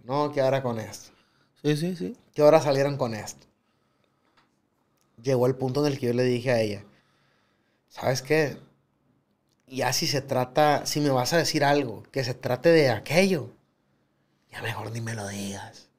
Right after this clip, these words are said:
Speaker 2: Sí, pero pues ella necesitaba sacarlo también, de lo que
Speaker 1: Esa
Speaker 2: lo,
Speaker 1: es
Speaker 2: de,
Speaker 1: otra.
Speaker 2: de lo que le llenaba
Speaker 1: Mira,
Speaker 2: el buche, pues.
Speaker 1: yo le decía, "Es que yo sí te entiendo, pero también entiéndeme a mí,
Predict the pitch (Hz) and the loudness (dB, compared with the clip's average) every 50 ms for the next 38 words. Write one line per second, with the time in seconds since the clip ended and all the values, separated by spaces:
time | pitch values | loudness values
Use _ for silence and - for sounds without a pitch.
0 | _ _ _ _ _ _ _ _ _ _ _ _ _ _ _ _ - 202 214 208 | _ _ _ _ _ _ _ _ _ _ _ _ _ _ _ _ -10 -10 -6 6
1 | - 214 190 170 - - 139 139 156 170 170 156 135 123 - 135 151 151 139 123 | 8 8 8 8 8 8 10 12 12 10 10 8 6 8 8 10 10 10 10 8
2 | 110 - 107 113 127 143 139 127 120 107 104 104 107 113 165 226 107 98 165 143 | 4 4 6 6 8 6 6 6 4 2 2 2 2 2 0 0 -2 -4 2 6
3 | 127 123 123 123 120 123 127 123 123 123 123 123 120 123 123 120 107 - - - | 8 10 10 10 10 10 8 10 12 12 12 12 12 10 10 10 8 0 -2 -4
4 | - - 123 127 - - - 120 127 131 131 127 120 123 127 123 123 120 117 110 | -8 -8 -8 -8 -8 -4 6 8 10 12 12 10 8 8 8 8 10 10 8 8
5 | 107 110 123 139 160 - 175 156 113 120 143 156 151 170 170 165 180 185 180 170 | 10 10 10 12 12 12 10 10 10 10 10 10 10 8 4 4 4 2 2 2
6 | 156 139 151 143 147 160 165 160 143 139 - 151 147 135 127 - - 156 160 165 | 0 0 0 2 4 4 4 4 4 2 2 0 2 0 0 -4 -4 0 2 4
7 | 160 160 - 165 - - 170 170 175 165 170 160 147 147 151 156 165 170 165 151 | 4 4 2 -2 0 -2 -2 -2 -2 -4 -2 -2 0 0 0 -2 -2 -2 -2 -2
8 | 151 - - 147 147 147 147 151 131 120 117 113 127 135 147 143 139 143 139 143 | 0 0 2 2 2 2 0 0 -4 -4 -4 -6 -6 -6 -6 -4 -4 -4 -4 -2
9 | 151 156 160 143 104 104 107 117 151 185 208 202 | -2 -2 -2 -4 -6 -6 -6 -4 -2 -2 -2 -2